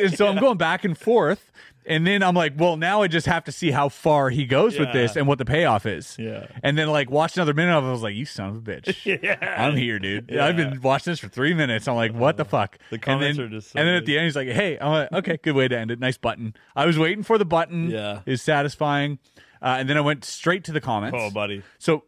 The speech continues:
Speaker 1: this, I'm just showing you, like, what the, probably the average viewer is doing.
Speaker 2: Oh, yeah, right.
Speaker 1: They're probably watching it exactly like this too, and they're like, "Oh,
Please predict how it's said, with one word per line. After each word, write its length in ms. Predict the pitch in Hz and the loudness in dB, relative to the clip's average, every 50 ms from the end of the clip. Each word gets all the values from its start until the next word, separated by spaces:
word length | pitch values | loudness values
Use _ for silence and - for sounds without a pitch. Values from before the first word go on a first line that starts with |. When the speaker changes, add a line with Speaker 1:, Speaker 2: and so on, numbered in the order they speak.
| _ _ _ - - 143 | _ _ _ -20 -8 -2
Speaker 1:
this, 220 | 156 185 190 - - - | 0 0 0 0 -2 -2
I'm 120 | 160 175 | -2 0
just 140 | 190 220 - | 0 -2 0
showing 240 | - 202 202 196 185 | 0 2 2 2 2
you, 160 | 175 175 170 | 2 2 4
like, 180 | 160 156 135 127 | 4 2 2 2
what 280 | 127 131 135 143 - | 2 2 2 2 0
the, 180 | 143 147 147 - | -4 -8 -8 -8
probably 440 | - - 151 151 147 151 147 147 143 | -4 -2 0 0 0 0 0 -2 0
the 140 | 135 135 127 | 0 0 0
average 280 | 120 123 120 120 110 | 0 0 -2 -4 -6
viewer 300 | 110 127 196 269 247 147 | -6 -6 -6 -6 -4 -4
is 100 | 110 92 | -6 -6
doing. 240 | 87 104 92 78 - - | -6 -8 -10 -10 -8 -6
Speaker 2:
Oh, 260 | 107 120 131 135 127 | -4 -4 -2 -2 -4
yeah, 220 | 120 127 139 135 110 | -4 -4 -6 -6 -6
right. 340 | 98 107 127 135 120 - - - - | -6 -6 -6 -6 -8 -10 -12 -10 -2
Speaker 1:
They're 140 | 120 135 160 | 0 0 0
probably 240 | - 190 180 156 147 | 0 0 0 2 2
watching 320 | 131 139 135 - - 151 143 | 2 2 2 0 -2 -4 -4
it 120 | 123 - _ | -4 -6 _
exactly 500 | 139 131 117 107 131 123 127 123 - 147 | -8 -8 -4 -2 0 0 0 0 -2 -2
like 200 | 135 127 120 - | -2 -2 -2 -2
this 180 | - 117 - - | -4 -8 -8 -4
too, 240 | - 185 190 175 143 | 0 2 2 2 2
and 80 | 127 | 2
they're 100 | 123 123 | 0 0
like, 260 | 117 113 110 104 - | 2 0 0 -2 -2
"Oh, 300 | - 127 123 123 117 110 | -2 -2 0 0 -2 -4